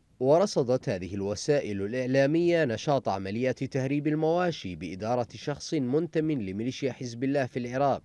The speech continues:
يدعى أبو الفدا الكربلائي، حيث يتم تجميع الآلاف من الأغنام المهربة يوميا في منطقة البوكمال السورية،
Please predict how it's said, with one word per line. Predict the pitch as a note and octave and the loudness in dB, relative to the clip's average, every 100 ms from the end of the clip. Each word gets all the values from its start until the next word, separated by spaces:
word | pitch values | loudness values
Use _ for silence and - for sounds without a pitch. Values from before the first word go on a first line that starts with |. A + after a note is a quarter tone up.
| - | -4
يدعى | G#2+ C3+ A2 A2+ C3 F#2+ | 0 0 -2 -2 -2 -2
أبو | F2 | -8
الفدا | F2 - C3 B2 | -10 -8 -6 -2
الكربلائي، | G#2+ - C3 C3 D#3 C#3 F#2+ F#2+ F2+ - - - - | -2 -2 -2 2 2 2 0 -8 -10 -12 -20 -20 -10
حيث | G2+ G2 | -10 -8
يتم | G2 F#2+ - C#3 A2 | -6 -6 -4 -4 -4
تجميع | F#2 G#2 G2 A2+ B2 A#2 | -6 -8 -6 -4 -2 -2
الآلاف | G#2 A2 B2 C3+ C3+ | -2 -2 0 0 -2
من | A#2+ A#2 | -4 -2
الأغنام | A2+ A2 B2+ C#3+ C#3+ | -2 -2 -2 0 0
المهربة | C#3 C3 D3 D3 C#3 C#3 | 0 0 0 0 0 2
يوميا | C#3 D3+ E3+ C3+ | 2 0 0 -2
في | F#2+ G#2 | -4 -6
منطقة | F#2+ G#2 C3 - A2+ | -6 -6 -6 -6 -4
البوكمال | A2 G#2+ A#2 - C3+ C3 | -4 -4 -4 -2 -2 -2
السورية، | B2 - E3 B2+ G2 G2 | -4 -2 -2 -2 -4 -6